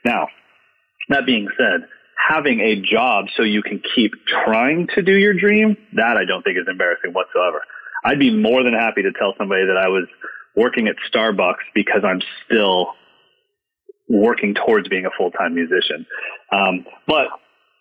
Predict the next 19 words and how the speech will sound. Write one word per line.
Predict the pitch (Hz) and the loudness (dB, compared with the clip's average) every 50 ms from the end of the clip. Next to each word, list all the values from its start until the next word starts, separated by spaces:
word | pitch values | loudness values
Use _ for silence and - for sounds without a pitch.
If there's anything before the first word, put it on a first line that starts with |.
| _ _ - | _ _ 0
with | - 127 113 | 2 2 4
that, | 120 - | 2 2
all | - 135 139 151 151 | 2 2 2 2 2
that | 151 135 120 | 2 0 0
being | 123 123 113 104 101 - - | 0 0 0 -2 -4 -2 0
said, | 131 117 110 | 0 2 2
I | 104 107 107 - | 2 0 0 0
think | 135 123 120 | -2 -2 0
the | 117 | 0
most | 117 113 - | 0 0 0
important | - 104 - 123 123 117 104 101 | -2 -2 0 2 2 2 2 2
thing | 123 127 123 110 | 2 2 2 2
is | 104 95 - - - - - - | 2 0 0 -4 -6 -8 -4 -2
figuring | 120 117 107 113 107 107 104 98 | 0 2 2 2 2 2 2 0
out | 104 117 117 107 104 104 - - | 0 0 2 0 0 -2 -6 -8
what | - 92 90 104 123 139 - - | -8 -2 0 2 2 2 2 2
is | 123 131 131 113 | 2 2 4 2
your | 101 98 110 120 113 107 | 2 2 4 4 4 2
dream. | 95 - - 135 185 - - - | 0 0 -2 -2 0 -2 -4 -6